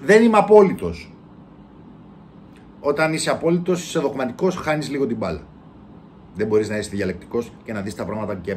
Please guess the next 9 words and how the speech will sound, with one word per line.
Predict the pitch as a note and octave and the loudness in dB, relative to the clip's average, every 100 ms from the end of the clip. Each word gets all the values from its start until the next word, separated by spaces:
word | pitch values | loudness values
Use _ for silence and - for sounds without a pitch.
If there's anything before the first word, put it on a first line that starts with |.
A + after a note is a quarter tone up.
| E2+ - | -8 -10
από | A2+ A2+ C#3+ - | -8 -6 -8 -4
μια | G3 F#3 | -4 -2
άλλη | F#3 | -2
οπτική. | C#3 - - G2 - - - | -4 -6 -12 -12 -14 -20 -14
Στις | - E3+ | -4 2
περισσότερες | F3+ E3+ E3 A#3 A#3 A3 A3 G#3+ - - | 6 6 8 8 8 6 4 0 -8 -2
περιπτώσεις | - E3+ - C#3 G#2+ - - - | 2 4 4 0 0 -6 -16 -20
συμβαίνει | - G2 F2 E2 | -12 -8 -6 -6
αυτό. | D#2 - | -10 -16